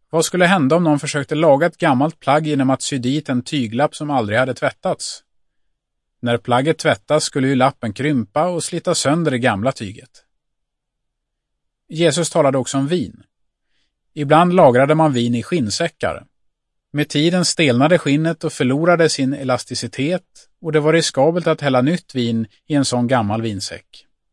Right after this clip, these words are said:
Det nya vinet kunde ibland fortsätta jäsa. Trycket som då skapades kunde få det gamla torra skinnet att spricka.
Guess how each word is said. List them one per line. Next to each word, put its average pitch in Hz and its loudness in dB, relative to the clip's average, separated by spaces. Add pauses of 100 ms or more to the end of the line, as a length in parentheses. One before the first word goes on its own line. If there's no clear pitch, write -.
(140)
Det 123 -4
nya 143 6
vinet 147 2
kunde 139 0
ibland 120 0
fortsätta 151 -2
jäsa. 143 -2 (800)
Trycket 160 -2
som 170 -2
då 135 0
skapades 120 -2
kunde 120 -4
få 113 -8
det 110 -6
gamla 127 0
torra 123 -2
skinnet 101 -8
att 92 -12
spricka. 110 -12